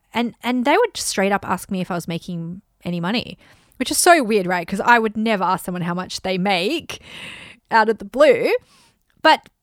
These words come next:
when you start a business, people feel really entitled to ask, like, how much you're charging for things or what profit you're making or how much you're making or how many clients you have, you know.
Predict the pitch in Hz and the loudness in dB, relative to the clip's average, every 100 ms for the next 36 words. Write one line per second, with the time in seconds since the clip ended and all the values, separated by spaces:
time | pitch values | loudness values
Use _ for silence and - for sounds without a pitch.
0 | - 285 302 349 - 311 - 294 320 247 | 0 0 2 -2 0 0 2 -2 -2 -4
1 | - 220 233 269 - - 233 208 185 175 | -4 -6 -6 -8 -12 0 2 4 0 0
2 | 202 196 185 175 - 175 175 175 - 175 | 0 2 0 -2 -4 -4 -4 -8 -4 0
3 | 151 - - 170 - 165 170 151 247 - | 0 -2 -10 -14 -10 -8 -8 -10 -8 2
4 | 311 285 254 240 208 185 180 180 180 185 | 2 2 -4 -6 -6 -6 -6 -6 -4 -6
5 | - - - - 196 180 180 196 214 170 | -2 -2 -2 -4 -4 -4 -6 -12 -10 -8
6 | 202 190 - 196 180 180 185 175 196 233 | -6 -6 -6 -6 -6 -6 -6 -6 -4 -6
7 | 269 359 381 285 247 208 190 208 | -4 -2 -2 -4 -2 0 0 -2